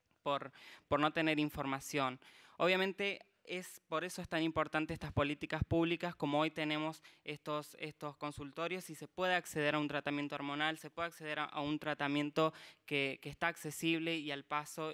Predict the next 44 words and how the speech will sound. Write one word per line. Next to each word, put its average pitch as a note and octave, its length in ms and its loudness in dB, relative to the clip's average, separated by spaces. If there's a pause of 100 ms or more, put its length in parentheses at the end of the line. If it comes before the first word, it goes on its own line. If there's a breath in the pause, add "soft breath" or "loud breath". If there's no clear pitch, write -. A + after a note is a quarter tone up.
de, C3+ 400 -6
de C#3+ 140 -4
cualquiera D3 540 0
de C#3+ 100 0
tantos D3 340 -4
chicos D#3 420 -8
y C#3 60 -10
chicas D3 340 -12
trans, D3 400 0 (380 loud breath)
eh, C3+ 460 -6 (100)
eh, C#3 360 -6
en C#3+ 100 -6
nuestra C#3+ 260 -4
provincia. C#3+ 460 0
Obviamente F#3 400 2
esto F3+ 240 0
no F3 100 2
se E3+ 140 -4
replica D#3 460 0
en D3 100 2
otros D3 240 0
lugares C#3+ 500 2 (300 loud breath)
del C#3 180 0
país. D#3 520 0
Estaría D3+ 400 2
bueno D#3 340 2
que, C#3+ 320 -4
que D3 100 -10
estos D3 220 -10
consultorios D3 680 -2
inclusivos C#3+ 640 -6 (320 loud breath)
y, C#3+ 380 -8
y C#3+ 200 -8
diversos D3 500 -4
sean C#3+ 360 2
la C#3 120 2
puerta C#3+ 420 0
de, C3 400 -2
de C#3 160 -6
entrada C#3+ 600 0
a, C3 280 -4
a C#3 200 -4
las C#3 180 -12
trans C#3+ 360 -2